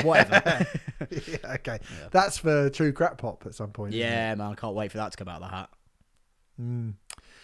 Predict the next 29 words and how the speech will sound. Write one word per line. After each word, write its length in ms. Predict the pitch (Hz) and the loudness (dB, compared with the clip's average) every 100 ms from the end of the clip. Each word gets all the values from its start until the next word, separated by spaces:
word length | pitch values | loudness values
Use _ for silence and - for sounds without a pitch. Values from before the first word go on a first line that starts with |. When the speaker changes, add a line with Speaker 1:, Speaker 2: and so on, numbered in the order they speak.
| - _ - | -20 _ -10
Speaker 2:
Um, 840 | 131 135 135 135 135 135 139 139 - - _ _ _ _ _ _ - | -2 0 2 0 0 0 -2 -6 -12 -20 _ _ _ _ _ _ 6
now, 160 | 202 | 10
we 80 | 214 | 10
all 180 | 269 220 | 10 12
heard 240 | 208 175 | 12 12
Lux 240 | 165 - 151 | 8 2 -4
Eterna, 560 | 139 135 123 120 147 - - - _ - | 0 0 0 -2 -4 -6 -20 -20 _ -10
and 80 | 127 | -8
it 60 | 117 | -8
was 140 | - | -8
kind 160 | 139 127 | -4 -4
of 60 | |
a 40 | 113 | -4
big 260 | 117 110 | -6 -6
deal 220 | - 113 117 | -4 -2 2
when 140 | 110 | 2
that 120 | 110 | 2
happened. 340 | 104 98 113 120 | -6 -10 -6 -4
I 40 | |
mean, 200 | 123 127 | -4 -4
look, 160 | 127 110 | -4 -4
I, 80 | 123 | -6
we, 180 | 139 139 - - - - | -6 -8 -12 -20 -16 -6
as 320 | 143 135 - _ _ _ _ _ _ _ - | -4 -4 -10 _ _ _ _ _ _ _ -4
we've 200 | 139 123 | -4 -2
said 240 | - 131 110 | -4 -4 -6
before, 440 | 110 - 110 110 | -12 -6 -4 -4
and 120 | |
I, 40 | 120 | -6